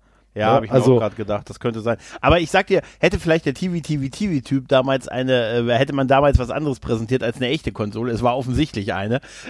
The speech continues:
Speaker 1: äh,
Speaker 2: Mhm.
Speaker 1: <laughs> dann wäre das vielleicht auch anders gelaufen, ne?
Speaker 2: Ja klar, aber man,
Speaker 1: <laughs> Ja.
Speaker 2: aber man muss halt echt sagen, also Phil Spencer, der, der Head of Xbox, also, äh,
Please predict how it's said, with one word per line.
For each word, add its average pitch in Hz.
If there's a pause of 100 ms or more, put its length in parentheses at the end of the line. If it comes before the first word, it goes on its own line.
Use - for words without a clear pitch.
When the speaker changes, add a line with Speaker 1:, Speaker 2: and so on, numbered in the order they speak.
Speaker 1:
äh, 139
Speaker 2:
Mhm. 139 (200)
Speaker 1:
<laughs> 127
dann 147
wäre 170
das 170
vielleicht 190
auch 127
anders 110
gelaufen, 110
ne? 170 (120)
Speaker 2:
Ja 180
klar, 101
aber 127
man, 131
Speaker 1:
<laughs> -
Ja. 101
Speaker 2:
aber 131
man 139
muss 160
halt 139
echt 143
sagen, 139
also 139
Phil 180
Spencer, 170
der, 139
der 135
Head 139
of -
Xbox, - (300)
also, 127
äh, 117